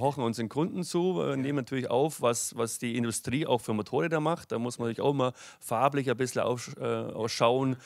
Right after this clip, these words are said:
Speaker 1: äh, jetzt, äh, welche, welche Farben sind da im Trend, beziehungsweise welche Motorräder werden jetzt, äh, grad eben stark nachgefragt. Und dementsprechend reagieren wir natürlich, wir vom, vom Zubehörmarkt auch und, äh, bauen halt dann passende Produkte dafür, für den Trend,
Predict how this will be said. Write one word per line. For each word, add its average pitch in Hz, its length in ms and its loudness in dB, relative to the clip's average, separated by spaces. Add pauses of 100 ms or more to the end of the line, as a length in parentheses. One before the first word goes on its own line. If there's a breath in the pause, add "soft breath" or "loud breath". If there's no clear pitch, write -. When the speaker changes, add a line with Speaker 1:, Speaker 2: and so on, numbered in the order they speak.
(300 loud breath)
Speaker 1:
äh, 117 400 0
jetzt, - 340 -6
äh, 80 340 -8 (480)
welche, 113 420 -2
welche 123 220 0
Farben 120 320 -4
sind 120 260 -2
da 110 120 2
im 110 120 0
Trend, 113 320 -2
beziehungsweise 117 320 -6
welche 110 260 0
Motorräder 110 420 0
werden 107 180 2
jetzt, 110 300 -4
äh, 110 300 -2
grad 107 220 -4
eben 107 180 -8
stark 101 320 -2
nachgefragt. 147 640 -2 (320 loud breath)
Und 120 180 -4
dementsprechend 127 520 0
reagieren 117 300 0
wir 131 80 0
natürlich, 120 240 -4
wir 131 340 4
vom, 113 320 -2
vom 110 200 -4
Zubehörmarkt 135 760 0
auch 165 320 2
und, 143 260 -2
äh, 131 340 0 (440 loud breath)
bauen 135 440 4
halt 123 200 2
dann 131 240 2
passende 127 440 -2
Produkte 139 360 -2
dafür, 104 360 -2
für 127 200 2
den 110 200 -2
Trend, 156 440 2